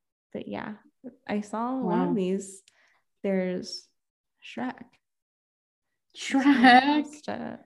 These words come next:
Speaker 1: I know. All I want is
Speaker 2: Is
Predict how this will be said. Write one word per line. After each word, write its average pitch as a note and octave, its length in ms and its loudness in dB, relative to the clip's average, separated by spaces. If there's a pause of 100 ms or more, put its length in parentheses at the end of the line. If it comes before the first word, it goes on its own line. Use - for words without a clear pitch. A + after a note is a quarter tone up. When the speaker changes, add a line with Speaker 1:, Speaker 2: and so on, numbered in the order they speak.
(140)
Speaker 1:
I A3+ 40 -8
know. A#3 680 -10 (1120)
All A3 160 -8
I A3 120 -6
want G#3+ 460 -6 (140)
is - 760 -10 (460)
Speaker 2:
Is G#3+ 80 -2